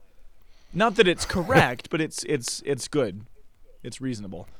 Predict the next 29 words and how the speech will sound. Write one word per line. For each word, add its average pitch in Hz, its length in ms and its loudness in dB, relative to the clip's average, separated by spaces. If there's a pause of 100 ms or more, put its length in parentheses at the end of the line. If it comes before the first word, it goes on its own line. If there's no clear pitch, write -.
(440)
But, 185 220 -2
but 202 100 6
here's 240 260 0
the 220 100 -6
thing. 147 180 0
So, 175 260 0
so 196 160 0
what's 226 300 0
Leviticus 175 400 0
doing? 113 240 -6
Here, 180 140 -2
a 165 160 -2
cou-, 190 200 -2
a - 40 -8
couple 185 180 -2
things 160 180 -4
about 135 160 2
Leviticus. 104 440 -4 (540)
Number 196 280 0
one, 165 280 0
the 139 100 -12
time 226 320 -4
frame. 135 340 -6
Leviticus 202 580 0
is 185 80 -2
showing 156 420 -2
up 120 220 -2 (560)
really 277 360 -2
right 170 520 -2